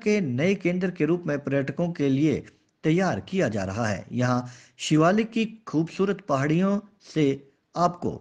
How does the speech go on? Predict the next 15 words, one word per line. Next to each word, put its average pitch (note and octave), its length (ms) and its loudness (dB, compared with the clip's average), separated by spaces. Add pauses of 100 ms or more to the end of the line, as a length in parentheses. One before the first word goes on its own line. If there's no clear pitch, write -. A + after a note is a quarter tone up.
पैराग्लाइडिंग D#3+ 600 4
की G3+ 220 -4
उड़ान D#3+ 340 0
भरने C3+ 260 -2
का A#2+ 140 -4
मौका C#3 320 0
मिलेगा C#3+ 380 0
और D3+ 280 -2
सतलुज C#3+ 460 -2
नदी D3 200 0
के C3 220 -4 (360)
गोविंद F#3+ 420 4
सागर E3+ 340 0
झील C#3 240 -4
में A#2+ 160 -6